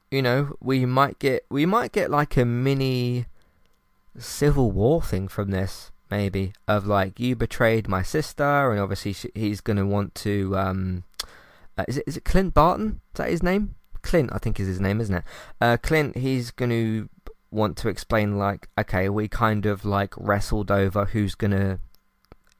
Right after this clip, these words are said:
sacrifice themselves," because that was that scene near that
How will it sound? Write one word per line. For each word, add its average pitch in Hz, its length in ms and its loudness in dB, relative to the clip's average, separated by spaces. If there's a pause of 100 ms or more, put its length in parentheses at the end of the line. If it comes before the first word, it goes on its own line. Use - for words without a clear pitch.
sacrifice 104 540 0
themselves," 92 560 -6
because 101 260 -4
that 113 160 2
was 101 120 -2
that 107 180 -2
scene 101 380 0 (480)
near 107 220 4
that 95 240 2